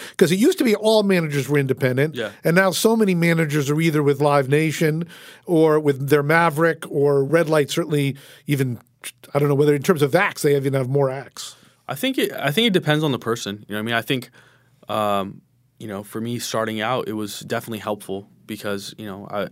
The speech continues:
Speaker 2: it gave me the p-, like, you know, the infrastructure was something I didn't have to worry about. I had that back end.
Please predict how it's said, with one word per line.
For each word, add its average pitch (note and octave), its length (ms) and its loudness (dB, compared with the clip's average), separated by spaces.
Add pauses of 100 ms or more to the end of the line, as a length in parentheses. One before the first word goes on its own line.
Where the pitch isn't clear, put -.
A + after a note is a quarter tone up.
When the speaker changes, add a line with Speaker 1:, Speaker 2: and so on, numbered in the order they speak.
(260)
Speaker 2:
it A2 120 -14
gave A#2+ 200 -4
me A#2+ 100 -6
the G#2+ 100 -8
p-, - 140 -18
like, A2 220 -14
you G#2+ 220 -8
know, - 60 -14
the B2 160 -6
infrastructure C3 640 -4
was A2+ 100 -6
something A#2 220 -6
I A2 100 -4
didn't A2 200 -8
have G#2 120 -10
to G2 80 -10
worry G#2 240 -4
about. G2+ 280 -8
I A2 60 -6
had A2 200 -6
that G2+ 180 -4
back A2 260 -4
end. G#2+ 240 -8